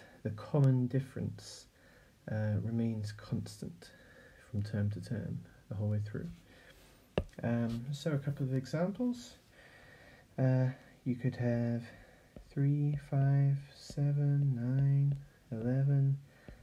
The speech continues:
and so on. Okay, because we are adding two every time to get to the next term.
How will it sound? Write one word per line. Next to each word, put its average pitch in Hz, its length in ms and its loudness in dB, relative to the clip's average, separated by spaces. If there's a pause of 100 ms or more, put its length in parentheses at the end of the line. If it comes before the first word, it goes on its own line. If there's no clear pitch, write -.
(300)
and 107 180 -4
so 131 180 -4
on. 196 380 0 (2000)
Okay, 196 300 -6 (380)
because 131 320 -2
we 117 120 2
are 107 300 0 (420)
adding 127 340 6
two 131 420 2
every 127 180 0
time 135 520 0 (140)
to - 80 -8
get 127 200 -2
to - 80 -6
the 151 80 -2
next 170 280 -6
term. 190 220 -4